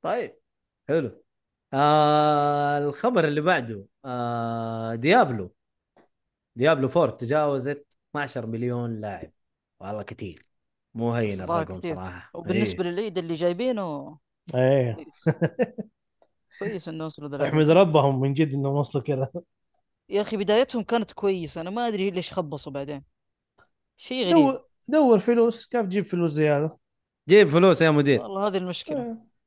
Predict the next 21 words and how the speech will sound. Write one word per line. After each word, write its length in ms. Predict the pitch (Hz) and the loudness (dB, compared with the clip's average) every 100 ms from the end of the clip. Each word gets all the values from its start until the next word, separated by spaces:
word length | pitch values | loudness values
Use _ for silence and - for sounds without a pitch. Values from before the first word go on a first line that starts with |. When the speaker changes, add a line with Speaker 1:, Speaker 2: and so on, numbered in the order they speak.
| _ _ _ _ _ _ | _ _ _ _ _ _
Speaker 3:
<laughs> 680 | 180 - - 226 - - - _ _ _ 135 _ _ _ _ - - - | -10 -10 -12 -12 -12 -12 -14 _ _ _ -20 _ _ _ _ -20 -20 -2
لما 140 | 180 208 | 4 6
جابوا 180 | 247 | 10
Speaker 1:
طيب. 60 | - | 10
Speaker 3:
لهم 80 | 214 | 10
خبصوا، 380 | 262 277 254 196 | 6 6 6 6
قاموا 220 | 185 156 | 6 6
عدلوا. 360 | 147 123 117 113 _ _ _ _ - | 2 -2 -8 -10 _ _ _ _ -2
Speaker 1:
آه، 400 | 170 170 170 170 | 0 0 -2 -4
الخبر 380 | 170 196 185 180 | 0 4 6 6
هذا 180 | 175 | 6
اللي 120 | 160 147 | 4 2
بعده 280 | 160 147 | 0 0
ما 120 | 143 160 | -2 -2
هو 100 | 139 | -4
خبر. 320 | 135 131 139 _ 113 | -4 -4 -6 _ -14
آه، 560 | 110 110 110 110 113 | -10 -8 -6 -6 -6
أنت 120 | 120 | -4
قيدك 340 | 120 117 113 117 | -2 0 0 -4
بكبكت 360 | 110 131 - | -6 -6 -6
عليه. 280 | 104 113 131 | -4 -4 -6